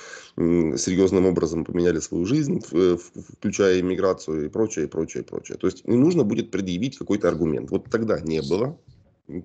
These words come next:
перспективы безопасности с точки зрения, э, гарантии, там, третьих лиц, а сегодня есть. Вот, вот, э, такого плана понимания, может быть, каким-то образом, э, и, э,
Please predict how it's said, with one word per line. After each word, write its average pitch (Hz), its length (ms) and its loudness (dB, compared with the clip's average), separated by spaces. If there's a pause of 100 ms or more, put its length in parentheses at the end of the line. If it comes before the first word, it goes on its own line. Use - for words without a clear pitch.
перспективы 107 540 -2
безопасности 98 760 -4
с - 60 -8
точки - 240 -8
зрения, 90 420 2 (440)
э, 92 140 2
гарантии, 92 520 2
там, 82 220 -4
третьих 95 340 -4
лиц, 87 240 -6
а 90 80 -4
сегодня 127 400 0
есть. - 380 -10 (480)
Вот, - 180 0
вот, 113 240 -2
э, 127 80 4 (120)
такого 147 300 -2
плана 127 280 0
понимания, 127 500 0
может 107 260 0
быть, 98 180 -4
каким-то 92 360 -2
образом, 85 480 -2 (100)
э, 80 240 -2
и, 90 400 -2
э, 78 580 -2